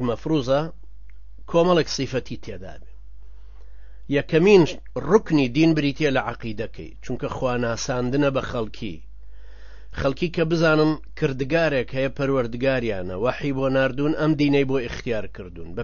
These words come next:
پێغەمبەرێکە ڕەوانەی کردووە، خەڵکانێک لەسەر ئەم دید و تێڕوانینە دینیە پەروەردە ئەبن. تەماشای ئینسان و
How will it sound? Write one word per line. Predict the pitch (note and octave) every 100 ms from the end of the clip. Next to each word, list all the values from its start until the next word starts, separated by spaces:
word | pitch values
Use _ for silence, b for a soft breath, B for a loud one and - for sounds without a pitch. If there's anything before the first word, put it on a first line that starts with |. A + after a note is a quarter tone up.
| -
پێغەمبەرێکە | B2 B2 C3 C#3+ C#3 C#3 B2+
ڕەوانەی | C3+ B2+ C3+ C3+ -
کردووە، | A#2 G#2+ A#2 A#2+ -
خەڵکانێک | A2+ - C3+ B2 A#2
لەسەر | A2 C3 A#2+ - C#3
ئەم | C#3+ C3
دید | A#2+ A2 A2+
و | A#2+ A2+ b b b b b
تێڕوانینە | D3 C3+ B2+ B2+ A#2+ A#2+ A#2+ A#2 G#2+ F#2+ - A2+ A#2
دینیە | B2+ B2 B2+ C#3 C#3+ D3+ - - - - - - - - -
پەروەردە | D3 C#3 B2 G#2+ G2+
ئەبن. | F#2+ F2+ E2+ - b b b b
تەماشای | C#3 C3 B2+ D#3+ D3 C#3
ئینسان | C#3 - D#3+
و | D#3